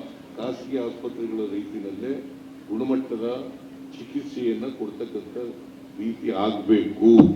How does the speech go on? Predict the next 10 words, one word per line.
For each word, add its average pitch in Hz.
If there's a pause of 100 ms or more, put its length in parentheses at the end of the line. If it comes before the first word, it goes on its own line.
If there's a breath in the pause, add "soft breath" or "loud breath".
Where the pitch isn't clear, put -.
(680)
ಅದಕ್ಕೋಸ್ಕರ 147 (680)
ನಾವು 135 (600)
ಹೆಚ್ಚು -
ಹೆಚ್ಚು, - (460)
ನಾನು, 139 (1080)
ಆ, 127
ತೊಂಬತ್ನಾಲ್ಕು, 139
ತೊಂಬತ್ತೈದು, 131
ತೊಂಬತ್ನಾಲ್ಕರಿಂದ 127
ತೊಂಬತ್ತೊಂಬತ್ತರವರೆಗೆ 113